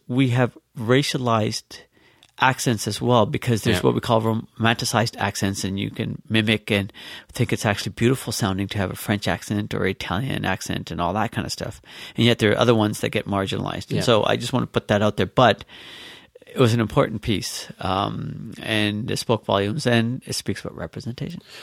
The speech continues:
Speaker 2: There's so much nuance in this. So the story of black representation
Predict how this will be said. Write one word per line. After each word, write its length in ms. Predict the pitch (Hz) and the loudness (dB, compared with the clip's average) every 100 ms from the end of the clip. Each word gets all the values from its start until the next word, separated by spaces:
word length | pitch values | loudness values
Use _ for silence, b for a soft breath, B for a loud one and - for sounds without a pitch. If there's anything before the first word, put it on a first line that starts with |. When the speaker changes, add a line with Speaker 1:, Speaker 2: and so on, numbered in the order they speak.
| - | -16
Speaker 2:
There's 220 | 107 - | -4 -2
so 80 | 127 | -2
much 180 | 104 101 | -4 -4
nuance 380 | 90 87 87 95 | -4 -2 -4 -4
in 80 | |
this. 280 | 95 90 - | -6 -4 -2
So 420 | - - 107 98 - | 0 0 0 -4 -8
the 100 | 104 | 0
story 600 | - - 123 127 135 123 | 2 2 2 2 2 0
of 420 | - 101 92 87 - _ _ _ _ - | 0 0 0 -4 -16 _ _ _ _ -14
black 340 | 101 101 107 | 2 2 4
representation 920 | 120 92 92 87 80 92 82 - 90 | 0 0 -2 -2 -4 -4 -2 -4 -6